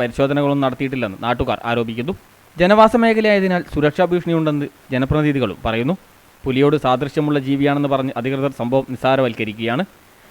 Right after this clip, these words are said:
ജനങ്ങൾ ഭീതിയിലായ സാഹചര്യത്തിൽ വനംവകുപ്പ് ജനങ്ങളുടെ സുരക്ഷ ഉറപ്പുവരുത്താനുള്ള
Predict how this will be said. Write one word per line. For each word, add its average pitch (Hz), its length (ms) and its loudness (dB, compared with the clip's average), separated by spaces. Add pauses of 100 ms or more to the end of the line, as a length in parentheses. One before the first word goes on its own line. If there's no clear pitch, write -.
(180)
ജനങ്ങൾ 196 380 4
ഭീതിയിലായ 190 500 2
സാഹചര്യത്തിൽ 165 400 0 (100)
വനംവകുപ്പ് 156 460 0
ജനങ്ങളുടെ 151 400 0
സുരക്ഷ 127 300 -4
ഉറപ്പുവരുത്താനുള്ള 147 600 -2